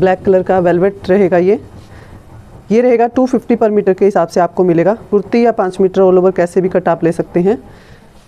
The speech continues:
two fifty rupees per meter के हिसाब से आपको ये मिलेगा। ये देखिए, बहुत ही अच्छा इसका print है, खूबसूरत है। Black color रहेगा इसका, Base color या डा-, black color और dark green shade, ये रहेंगी shades इसकी।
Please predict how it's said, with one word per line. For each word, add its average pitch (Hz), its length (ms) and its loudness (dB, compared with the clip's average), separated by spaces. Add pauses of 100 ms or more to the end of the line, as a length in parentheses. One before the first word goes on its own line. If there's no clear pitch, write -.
(460)
two 233 100 2
fifty 214 420 0 (220)
rupees 190 380 0
per 185 140 0
meter 170 280 -2
के 185 80 0
हिसाब 160 240 -2
से 170 120 -2
आपको 160 220 -2
ये 196 120 0 (160)
मिलेगा। 151 340 -4 (880)
ये 175 80 0
देखिए, 160 240 -4
बहुत 196 220 -2
ही 220 80 0
अच्छा 208 280 -4
इसका 202 220 -2
print 185 320 0
है, 196 100 0
खूबसूरत 208 500 -2
है। 214 100 2
Black 208 400 0
color 202 200 0
रहेगा 190 260 0
इसका, 196 280 -2 (540)
Base 185 260 2
color 196 340 -2 (1600)
या 170 360 0
डा-, 170 300 0
black 190 400 0
color 233 240 0
और 190 160 0
dark 175 260 0
green 170 320 0
shade, 156 280 -4
ये 185 160 2
रहेंगी 190 320 2
shades - 320 -2
इसकी। 226 280 -4